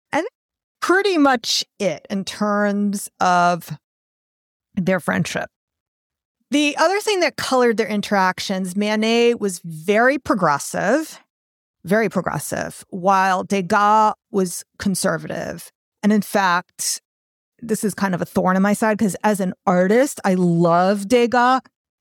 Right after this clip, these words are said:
but I did not love his politics. He was a known anti-Semite that sided with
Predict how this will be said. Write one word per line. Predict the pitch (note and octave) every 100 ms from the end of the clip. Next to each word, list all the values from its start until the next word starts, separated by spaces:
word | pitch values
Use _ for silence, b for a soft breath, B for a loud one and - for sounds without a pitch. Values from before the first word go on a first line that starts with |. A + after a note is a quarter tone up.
| -
but | F#3+
I | -
did | D#3+ E3+
not | F#3 G3
love | G#3+ G3+
his | A3
politics. | A#3+ A#3 A3+ F#3+ E3+ - - - _ _ _ _ _
He | - G3+ G3 G3
was | G3 F#3+ F#3 E3+ -
a | F3+ F3+ F3+ -
known | F3 F3 A3+
anti-Semite | A#3+ A#3+ C4+ B3 G#3+ F3+ F3 F3 F#3 _
that | F3+ E3 D#3+ -
sided | - - - F3 F#3 F#3+ F#3 F#3 -
with | F3 F3 E3 -